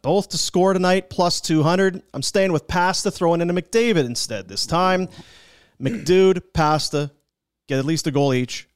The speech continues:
plus two hundred. I like plus on both of those, and I feel like, uh,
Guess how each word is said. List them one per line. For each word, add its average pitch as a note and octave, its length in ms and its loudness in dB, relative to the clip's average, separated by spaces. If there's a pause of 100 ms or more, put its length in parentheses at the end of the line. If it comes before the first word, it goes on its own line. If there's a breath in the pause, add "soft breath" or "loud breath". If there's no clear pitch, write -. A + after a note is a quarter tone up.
(120)
plus - 400 -6 (140)
two A2 180 -8
hundred. A2+ 240 -6
I F#2 40 -12
like A#2 180 -10
plus D#3 280 -4
on C#3+ 120 -4
both D3 200 -4
of C#3+ 60 -14
those, D3+ 300 -4
and C3+ 100 -4
I C3 80 -4
feel C3 280 -6
like, C3 360 -8
uh, B2 320 -6